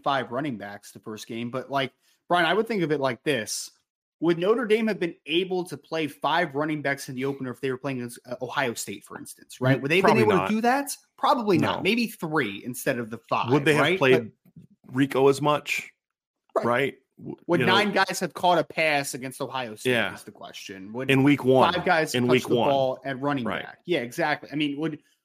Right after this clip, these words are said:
Speaker 1: would some of the defensive players that we saw, would they be getting additional reps? You know, a-, as far as, you know, I mean, even, you're even able to get Clarence Lewis a couple reps at safety during the game, which was
Speaker 2: Was that in the
Speaker 1: fantastic to
Speaker 2: second
Speaker 1: see,
Speaker 2: half?
Speaker 1: right?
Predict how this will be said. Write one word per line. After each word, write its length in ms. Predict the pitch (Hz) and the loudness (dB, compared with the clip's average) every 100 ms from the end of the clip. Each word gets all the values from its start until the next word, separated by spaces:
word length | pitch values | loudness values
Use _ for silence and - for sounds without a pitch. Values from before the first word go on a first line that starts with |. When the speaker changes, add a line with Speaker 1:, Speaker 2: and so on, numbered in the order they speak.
| _ | _
Speaker 1:
would 160 | 165 156 | 0 2
some 220 | 202 196 | 0 2
of 80 | 175 | 0
the 60 | |
defensive 580 | 156 175 - 180 180 - | -2 -8 -2 -2 -2 -6
players 360 | 165 147 135 123 | 0 2 0 -2
that 120 | 131 | -6
we 80 | 139 | -6
saw, 260 | - 143 127 | -2 -2 0
would 140 | 127 | 0
they 140 | 139 | -2
be 120 | 151 151 | -2 -2
getting 400 | 151 139 127 - | 0 0 -2 -6
additional 580 | 131 127 139 - 127 113 | -8 -6 -6 -6 -8 -6
reps? 460 | 123 107 - - - | -6 -6 -8 -12 -6
You 120 | 127 | -4
know, 180 | 120 120 | -4 -4
a-, 160 | 123 - | -6 -6
as 140 | 131 - | -8 -4
far 280 | 139 131 | 0 2
as, 220 | 127 123 131 | 2 0 -2
you 60 | |
know, 140 | 131 127 | -2 0
I 100 | 131 | 0
mean, 200 | 147 156 | 2 4
even, 280 | 160 147 - _ _ | 2 -2 -6 _ _
you're 120 | 165 196 | 2 4
even 140 | 220 | 6
able 140 | 214 | 4
to 60 | 208 | 4
get 240 | 208 214 - | 2 0 0
Clarence 300 | 190 220 202 | 0 2 2
Lewis 260 | 226 277 | 2 2
a 20 | |
couple 240 | 233 240 240 | 0 0 4
reps 260 | 240 240 | 2 2
at 80 | 214 | -4
safety 420 | - 262 381 - | 0 0 2 2
during 240 | 139 131 131 | 2 -2 -4
the 100 | 117 | -6
game, 260 | 117 113 | -6 -6
which 180 | 107 117 | -8 -8
was 180 | 127 - | -10 -4
Speaker 2:
Was 220 | 139 127 | -2 2
that 100 | 214 | 2
in 60 | 277 | 2
the 60 | |
Speaker 1:
fantastic 20 | 269 | 0
to 280 | 202 202 | -2 -2
Speaker 2:
second 20 | 147 | 0
Speaker 1:
see, 80 | |
Speaker 2:
half? 240 | 131 135 160 | 2 4 2
Speaker 1:
right? 160 | 220 | -4